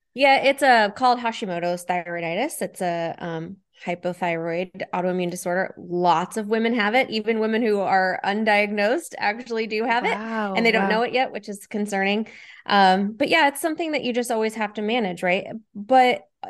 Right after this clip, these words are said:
Speaker 1: we always are managing, or
Speaker 2: Mm-hmm.
Speaker 1: our bodies are always changing no matter what stage of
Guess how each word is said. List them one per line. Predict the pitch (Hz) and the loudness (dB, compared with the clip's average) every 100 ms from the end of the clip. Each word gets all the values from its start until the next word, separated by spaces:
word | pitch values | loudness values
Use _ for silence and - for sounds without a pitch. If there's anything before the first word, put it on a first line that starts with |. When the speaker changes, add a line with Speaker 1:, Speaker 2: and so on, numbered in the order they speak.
| - | -8
Speaker 1:
we | 269 240 277 | -6 -2 2
always | 285 294 285 226 | 6 6 6 2
are | 196 | 0
managing, | 175 156 156 160 90 143 - - - | -2 -2 -6 -10 -12 -14 -16 -20 -6
or | 214 226 | 0 2
Speaker 2:
Mm-hmm. | 180 | 4
Speaker 1:
our | 226 277 | 6 6
bodies | 247 247 277 233 | 6 4 2 0
are | 214 | 0
always | 196 214 233 262 262 | 2 2 2 0 -4
changing | - 202 190 185 185 180 185 | -6 -4 -2 -2 -2 -2 -4
no | |
matter | 185 185 185 | 0 0 0
what | 196 226 | 0 -2
stage | - 240 220 | -2 -4 -2
of | 202 | -4